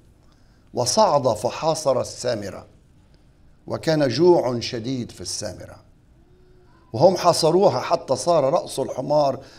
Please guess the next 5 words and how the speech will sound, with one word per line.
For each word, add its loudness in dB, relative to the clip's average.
بثمانين 2
من 0
الفضة، -2
وربع -2
ألقاب -4